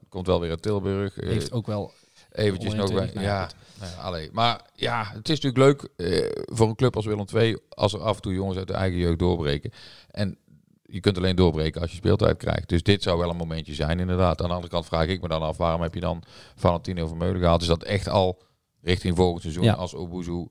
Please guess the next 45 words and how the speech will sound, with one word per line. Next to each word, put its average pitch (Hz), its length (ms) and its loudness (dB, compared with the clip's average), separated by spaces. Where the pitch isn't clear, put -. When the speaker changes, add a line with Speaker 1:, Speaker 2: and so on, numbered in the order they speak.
Speaker 1:
eh, 90 300 -4
hoogstwaarschijnlijk 90 720 4
weg 85 160 4
is? 82 140 -6
Want - 160 -12
Speaker 2:
En 147 140 6
als 117 120 6
backup 104 340 2
nu 107 100 2
voor 117 200 2
Owusu, 135 300 6
als 110 140 6
er 107 60 0
iets 113 120 -2
met 110 160 -4
Owusu 113 280 4
Speaker 1:
Ja. 113 120 6
Speaker 2:
gebeurt, 123 200 4
die 104 320 -8
pakt - 180 -2
rood 120 220 2
of 117 80 -2
die 120 100 -2
raakt 117 200 2
geblesseerd, 117 380 0
dan 123 80 -4
heb 120 120 -4
je - 60 -4
in 123 60 0
ieder 117 160 0
geval 117 180 2
een, 117 180 -2
eh, 113 180 -2
Speaker 1:
Ja. 92 180 -2
Speaker 2:
een - 180 -18
adequate 123 440 6
rechtsback 117 480 0
Speaker 1:
Ja. 104 140 0
Speaker 2:
in 117 60 2
de 123 60 2
selectie. 127 440 0
Speaker 1:
Dus 104 240 -2
zo 110 180 2
al 95 120 2
pratende, 117 580 -2